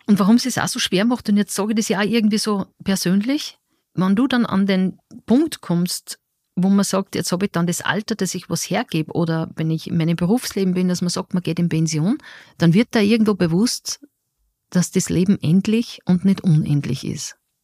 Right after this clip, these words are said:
Und ich glaub, dass das ein Kriterium ist, das bei so Übergaben ganz massiv einspielt, über das aber nicht gesprochen wird. Weil da einfach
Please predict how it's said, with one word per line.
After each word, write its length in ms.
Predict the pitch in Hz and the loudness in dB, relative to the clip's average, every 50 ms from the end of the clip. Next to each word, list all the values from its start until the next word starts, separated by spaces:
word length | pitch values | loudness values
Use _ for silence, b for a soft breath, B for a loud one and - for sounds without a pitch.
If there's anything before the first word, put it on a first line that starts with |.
| _ _ - | _ _ 2
Und 120 | 175 180 | 2 2
ich 80 | 180 - | 2 2
glaub, 280 | - 156 233 - _ - | 0 -2 -2 -4 _ -6
dass 180 | 226 - - | -6 -6 -2
das 280 | - 202 196 - - - _ _ _ _ _ _ _ _ | 0 0 0 0 -4 -10 _ _ _ _ _ _ _ _
ein 240 | - 175 170 175 - | -2 -2 0 -2 -2
Kriterium 760 | - 175 165 - - - 135 - 170 185 202 208 220 220 226 | -2 -4 -4 -2 -2 -2 0 0 0 0 0 2 2 4 4
ist, 300 | 233 254 277 - - B B B B B B B B B B B | 2 2 0 -4 -8 B B B B B B B B B B B
das 200 | - 175 - - | -2 -2 -2 -2
bei 120 | - - 120 | -2 -4 -2
so 140 | - - | 0 0
Übergaben 580 | - 165 220 - 240 - - 123 127 - 190 175 | 2 2 2 0 -2 -2 -2 -2 -2 -2 -2 -4
ganz 280 | - - - 214 - - | -2 -2 -2 -2 0 0
massiv 320 | 233 208 - 226 208 - | 0 2 2 2 2 2
einspielt, 580 | 143 165 202 233 - - - 254 269 269 - - - | 2 2 2 0 -2 -2 -2 -2 -2 -2 -4 -6 -2
über 120 | 180 185 | -2 0
das 200 | 180 - 175 - | 0 0 -2 -2
aber 100 | 190 196 | 0 0
nicht 140 | 202 214 208 | 0 0 0
gesprochen 420 | - - - - - - 190 175 | -4 -4 -2 -2 0 0 0 0
wird. 200 | 156 123 - - - | 0 -2 -4 -4 -2
Weil 260 | 165 151 156 202 226 | 0 0 2 2 2
da 80 | 254 247 | 2 2
einfach 480 | 214 202 226 226 - 240 233 - - | 2 0 0 0 -2 -6 -8 -10 -14